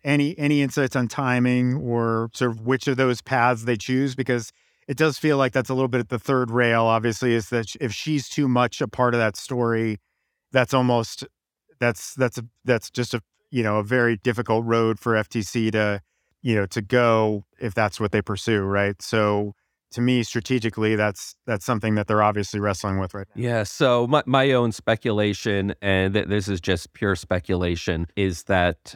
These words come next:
Speaker 2: they want to do two things by midsummer. The first is get the non-competes rulemaking, which is currently, has an N P R M,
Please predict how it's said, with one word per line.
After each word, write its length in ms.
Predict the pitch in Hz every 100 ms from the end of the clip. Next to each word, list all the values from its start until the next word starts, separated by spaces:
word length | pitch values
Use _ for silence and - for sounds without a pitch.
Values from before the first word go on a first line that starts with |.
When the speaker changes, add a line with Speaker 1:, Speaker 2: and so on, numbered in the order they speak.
| -
Speaker 2:
they 840 | - 92 104 98 98 98 95 90 - _ _ -
want 240 | 101 90 87
to 120 | 104
do 200 | 92 95 -
two 220 | - 127
things 680 | 104 110 92 87 85 - - - _ -
by 500 | 95 90 90 85 78
midsummer. 640 | 92 95 78 - 82 76 50 _ _ _ -
The 80 |
first 420 | - 120 110 - -
is 480 | 101 92 92 87 -
get 200 | - 95 -
the 500 | - 95 87 82 82 -
non-competes 800 | 98 95 87 90 - 95 87 -
rulemaking, 640 | 90 92 92 95 - 92
which 180 | 90 87
is 200 | 90 78
currently, 640 | - 95 85 90 90 82 80
has 320 | 90 95 80
an 220 | 87 82
N 160 | 82 -
P 120 | -
R 140 | 85
M, 320 | 101 98 95